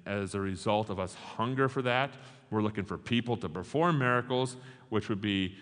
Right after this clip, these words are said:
I'm going to that person, therefore I'd be a slot machine that they would say, "Okay, am I gonna get something out of?"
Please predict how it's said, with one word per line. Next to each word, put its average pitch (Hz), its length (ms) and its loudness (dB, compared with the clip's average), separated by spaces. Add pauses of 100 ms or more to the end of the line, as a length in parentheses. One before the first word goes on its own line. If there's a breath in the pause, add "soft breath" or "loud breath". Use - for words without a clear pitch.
(180 loud breath)
I'm 101 180 0
going 104 320 4
to - 140 -10
that 110 260 4
person, 117 320 0
therefore 104 300 2
I'd 95 100 2
be 95 120 2
a 87 40 -2
slot 95 280 -2
machine 110 380 -2
that 95 120 -2
they 90 100 -2
would 90 140 -4
say, 87 240 -2
"Okay, 98 320 -4
am 92 100 -2
I 87 60 -4
gonna 92 140 -4
get - 180 -8
something 87 300 -6
out 95 200 -2
of?" 147 160 -4